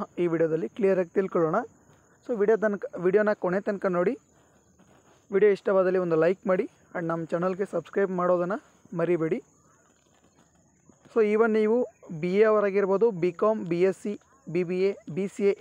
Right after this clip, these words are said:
any sector, ನೀವು ಯಾವುದೇ combination ಆಗಿರ್ಬೋದು. So ನಮಗೆ previous ಆಗಿ ನಡೆದು ಹೋದಂತಹ ಕ್ವೆಶ್ಚನ್ ಪೇಪರ್ಸ್‌ನ ನಾವು ಹೇಗೆ ಡೌನ್ಲೋಡ್ ಮಾಡ್ಕೋಬೇಕು ಅನ್ನೋದನ್ನ ನಾನು ನಿಮಗೆ ಕ್ಲಿಯರಾಗಿ ಈ ವಿಡಿಯೋದಲ್ಲಿ ತೋರಿಸ್ತೀನಿ. So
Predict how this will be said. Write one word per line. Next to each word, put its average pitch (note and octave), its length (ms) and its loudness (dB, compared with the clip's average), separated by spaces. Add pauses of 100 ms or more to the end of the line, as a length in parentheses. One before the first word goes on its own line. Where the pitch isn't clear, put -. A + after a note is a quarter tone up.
any G#3+ 200 0
sector, E3+ 320 -2 (640)
ನೀವು F3 220 -4
ಯಾವುದೇ F#3 260 4 (120)
combination F#3 500 -2
ಆಗಿರ್ಬೋದು. D#3 400 -2 (680)
So A3+ 60 -2 (100)
ನಮಗೆ G3+ 220 0 (160)
previous A3+ 440 -2 (120)
ಆಗಿ G3+ 180 -4 (160)
ನಡೆದು F3+ 260 -2 (100)
ಹೋದಂತಹ G3 500 -6 (380)
ಕ್ವೆಶ್ಚನ್ A3+ 320 -2
ಪೇಪರ್ಸ್‌ನ F#3+ 480 -2
ನಾವು E3 180 -4 (280)
ಹೇಗೆ A#3 260 0
ಡೌನ್ಲೋಡ್ F3+ 300 0
ಮಾಡ್ಕೋಬೇಕು E3 560 -2 (1040)
ಅನ್ನೋದನ್ನ F3+ 360 0
ನಾನು D#3+ 180 0
ನಿಮಗೆ D#3+ 220 -2 (560)
ಕ್ಲಿಯರಾಗಿ A3 500 0 (140)
ಈ - 80 -4
ವಿಡಿಯೋದಲ್ಲಿ E3+ 380 0 (100)
ತೋರಿಸ್ತೀನಿ. E3+ 420 -4 (1300)
So - 60 0